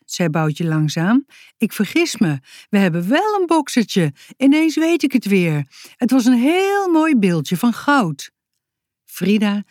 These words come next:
zette haar handen op de toonbank en boog naar voren. "Wat zeg je me nou?" "Ja, weet je nog, Sisi?" vroeg Boutje. "Jij zei nog tegen mij, 'Wat een mooi beeldje.'"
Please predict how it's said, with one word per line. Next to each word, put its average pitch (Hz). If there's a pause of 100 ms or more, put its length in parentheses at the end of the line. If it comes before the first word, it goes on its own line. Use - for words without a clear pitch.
zette 165
haar 156
handen 196
op 165
de 143
toonbank 247
en 170
boog 185
naar 190
voren. 156 (480)
"Wat 147
zeg -
je -
me 143
nou?" 160 (720)
"Ja, 392 (100)
weet 392
je 330
nog, 240
Sisi?" 269
vroeg 190
Boutje. 165 (340)
"Jij 294
zei 311
nog 302
tegen 277
mij, 262 (220)
'Wat 233
een 202
mooi 165
beeldje.'" 196